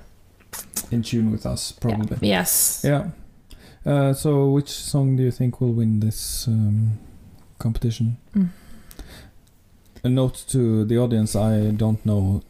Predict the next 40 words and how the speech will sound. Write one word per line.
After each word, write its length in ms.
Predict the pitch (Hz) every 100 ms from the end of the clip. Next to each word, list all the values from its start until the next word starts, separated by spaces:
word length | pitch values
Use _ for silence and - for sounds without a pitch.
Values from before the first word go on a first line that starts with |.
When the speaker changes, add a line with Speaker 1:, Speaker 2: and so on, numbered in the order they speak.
| -
Speaker 1:
either. 300 | 113 104 92
I 40 | 92
haven't 500 | 104 95 95 - - - _
tallied 360 | - 92 90 90
the 60 |
votes 580 | 90 87 98 - - -
yet. 380 | 85 85 - - - - - - - - _ _
Speaker 2:
I'm 260 | - 233 233
thinking 420 | 254 240 254 247
maybe 340 | 247 240 240 220
Iceland 540 | 214 233 - 233 247 -
or 200 | 214 208
Lithuania. 680 | 202 196 - 165 190 - 196 - - - - - - 117 110 - - _ _ _ _ - - - -
Speaker 1:
I 80 | 120
won't 200 | 117 110
comment 320 | 110 101 87 - -
on 320 | 87 87 90
this 220 | 87 87
because, 520 | - 90 90 90 - 95
uh, 240 | 87 85
I've 280 | 87 87 95
seen 240 | - 92
the 80 | 90
semi-final 1000 | - 92 90 87 87 - 87 87 87 92
votes 540 | 98 101 117 - - -
and 180 | 92 92
I've 100 | 92
also 240 | 95 98
seen 200 | 95 92
some 280 | - 123 110
of 100 | 104
the 80 | 98
final 380 | - 95 95 95
votes, 340 | 92 104 -
so 100 | 311
Speaker 2:
Yes, 360 | 240 202 101 -
uh, 280 | 233 220 202
and 200 | 214 220
I 100 | 220
haven't. 580 | 208 214 180 196 -